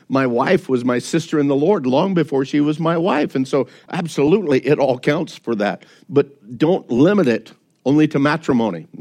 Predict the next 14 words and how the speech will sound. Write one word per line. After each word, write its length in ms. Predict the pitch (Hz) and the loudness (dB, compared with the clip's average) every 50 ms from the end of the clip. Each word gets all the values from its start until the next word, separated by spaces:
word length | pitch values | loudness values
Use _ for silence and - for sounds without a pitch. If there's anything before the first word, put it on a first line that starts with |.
| 104 104 | -8 -6
okay? 400 | 110 - 117 113 123 139 151 - _ _ _ _ _ _ _ _ - | -4 -2 -2 -2 -2 -2 -4 -8 _ _ _ _ _ _ _ _ -2
This 220 | - - 180 170 185 | 0 0 2 2 0
is 260 | 147 127 - - - | -2 -2 -4 -6 -8
life 560 | 120 117 120 135 151 156 151 127 110 - - - _ | -4 -2 0 0 2 2 2 0 0 -4 -8 -20 _
for 300 | - - 147 151 147 147 | -6 0 2 4 4 4
the 100 | 135 143 | 2 0
believer. 480 | 127 113 123 131 143 143 117 98 92 85 | -2 0 2 4 4 4 2 0 -4 -4
It's, 280 | 90 113 110 - - _ _ - | -2 -4 -4 -4 -8 _ _ -4
it's 140 | - 123 113 | -4 -4 -4
called 360 | - - - 143 143 147 135 | -4 -2 -2 0 0 0 -2
for 260 | - - 131 131 127 - | -2 0 0 0 0 0
you 240 | - 117 131 131 | 0 0 0 0
and 80 | 127 127 | 0 -2
I. 120 | 120 101 | -4 -6